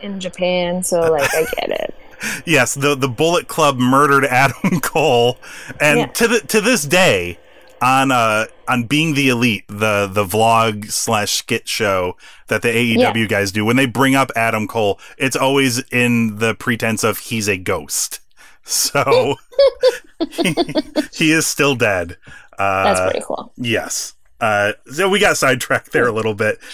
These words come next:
Speaker 2: Back to
Speaker 1: Yeah.
Speaker 2: N X T. Uh, Dominik Dijakovic, he's taking a stroll down the street, and for some reason, Johnny Gargano is on his mind. Says that he and his wife Candice are playing the victim, but he's not really sure what they're a victim of.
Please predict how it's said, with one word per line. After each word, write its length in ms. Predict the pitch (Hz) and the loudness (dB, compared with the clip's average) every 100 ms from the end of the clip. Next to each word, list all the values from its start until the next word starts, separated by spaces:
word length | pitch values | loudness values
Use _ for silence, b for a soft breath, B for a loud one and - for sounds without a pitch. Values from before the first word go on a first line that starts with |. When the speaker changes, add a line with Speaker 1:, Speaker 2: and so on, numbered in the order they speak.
| B | B
Speaker 2:
Back 160 | 175 180 | 0 2
to 140 | 147 127 | 0 0
Speaker 1:
Yeah. 120 | 170 | 2
Speaker 2:
N 80 | 156 | 0
X 240 | - - | -2 -6
T. 300 | 127 110 101 B B B B | -4 -4 -4 B B B B
Uh, 200 | 107 107 | 0 0
Dominik 360 | 107 196 202 165 | 2 0 0 0
Dijakovic, 640 | 170 151 147 151 135 107 | 0 0 -2 0 0 0
he's 160 | 151 143 | -2 0
taking 320 | 143 127 127 | 0 0 0
a 40 | |
stroll 400 | 117 - 120 120 | 0 0 2 2
down 280 | 113 113 110 | 2 0 0
the 80 | 107 | -2
street, 400 | - - 110 113 | -4 -2 -2 -2
and 100 | 139 | -4
for 100 | 151 | -2
some 240 | 233 294 240 | 0 2 2
reason, 260 | 214 185 | 0 -2
Johnny 260 | 160 190 185 | -2 -2 0
Gargano 540 | 165 139 139 143 135 | 0 0 2 2 2
is 120 | 117 104 | 2 2
on 160 | 101 | 0
his 240 | 95 98 95 | -2 -6 -4
mind. 360 | 95 92 92 - B B | -2 -2 -4 -10 B B
Says 240 | - 170 165 | -2 -2 0
that 120 | 156 | -4
he 140 | 175 | -2
and 80 | 175 | -2
his 100 | 160 | 0
wife 200 | 165 156 | 2 0
Candice 340 | - 151 147 - | 0 0 0 -2
are 40 | |
playing 240 | 131 139 127 | -2 0 2
the 80 | |
victim, 380 | 110 156 - 165 | 0 -2 0 0
but 100 | 165 | 0
he's 140 | 180 160 | -2 -2
not 180 | 180 | 0
really 180 | 135 131 | 0 0
sure 200 | 113 123 | 0 0
what 180 | 110 107 | 0 0
they're 160 | 107 95 | 2 2
a 60 | |
victim 500 | 87 98 - 90 85 | 0 -4 -4 -6 -4
of. 380 | - 98 80 - | -2 -2 -2 -8